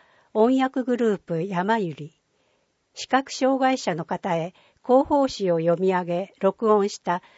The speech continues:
シーディーの貸し出しや、声の広報を社会福祉協議会ホームページで公開しています。キューアールコード、声の広報。申し込み、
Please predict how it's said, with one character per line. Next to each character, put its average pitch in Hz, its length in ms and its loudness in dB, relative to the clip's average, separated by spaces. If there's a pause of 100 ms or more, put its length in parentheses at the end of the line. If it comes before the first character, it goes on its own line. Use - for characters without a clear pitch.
シ 254 260 -2
ー - 20 -4
デ 247 100 -2
ィ 233 120 2
ー - 20 -2
の 170 140 -4
貸 160 180 -10
し 202 120 -6
出 180 100 -4
し - 180 -12
や、 170 180 -4 (480)
声 262 240 4
の 185 180 0
広 226 300 0
報 160 320 0
を 160 180 -4 (120)
社 - 180 -2
会 262 240 2
福 - 200 -14
祉 - 180 -12
協 254 240 2
議 - 140 -16
会 165 300 -6
ホ 247 260 0
ー - 20 0
ム 247 160 -2
ペ 233 220 0
ー 202 40 -2
ジ 170 140 -8
で 170 200 -4 (280)
公 202 180 4
開 196 240 -2
し - 140 -16
て 185 120 -4
い 175 120 -2
ま 170 120 -6
す。 - 300 -20 (1300)
キ 262 160 0
ュ 285 100 4
ー 277 80 6
ア 262 40 6
ー 269 40 2
ル 254 140 -4
コ 220 220 -2
ー 170 40 -6
ド、 165 180 -12 (360)
声 277 340 2
の 165 260 -6
広 214 300 0
報。 147 380 -10 (920)
申 233 240 0
し - 60 -14
込 226 160 -4
み、 196 220 -6